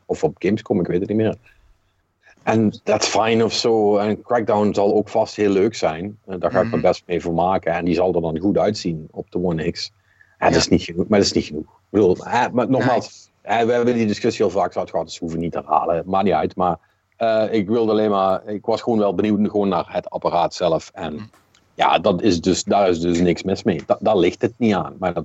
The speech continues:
Speaker 1: dat wisten we eigenlijk al.
Speaker 2: Ja, dat weten we eigenlijk al jaren
Speaker 1: Maar,
Speaker 2: nu.
Speaker 1: maar daar zitten dus, daar zit dus in ieder geval niks van verborgen gebreken aan.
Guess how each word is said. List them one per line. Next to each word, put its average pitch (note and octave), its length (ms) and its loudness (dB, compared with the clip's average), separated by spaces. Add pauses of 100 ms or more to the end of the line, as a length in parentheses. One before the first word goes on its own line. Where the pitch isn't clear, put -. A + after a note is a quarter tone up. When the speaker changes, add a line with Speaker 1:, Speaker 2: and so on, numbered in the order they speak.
(140)
Speaker 1:
dat F2 180 -2
wisten E2 260 0
we E2+ 40 4
eigenlijk F2 300 2
al. - 200 -2 (640)
Speaker 2:
Ja, A2+ 240 -2
dat G#2+ 120 -8
weten G#2+ 220 -6
we G2 60 -6
eigenlijk G#2+ 300 -8
al A2 140 -6
jaren G#2 120 -4
Speaker 1:
Maar, G#2 180 2
Speaker 2:
nu. F2+ 100 -12 (140)
Speaker 1:
maar A#2 80 0
daar G2 100 2
zitten G#2 240 0
dus, F#2+ 220 -2
daar G2+ 160 0
zit G2 120 0
dus G2 160 0
in F#2 80 0
ieder G2+ 140 2
geval G#2+ 140 2
niks G2+ 160 -2
van G#2+ 160 0
verborgen E2+ 480 0
gebreken D#2+ 460 -4
aan. - 140 -16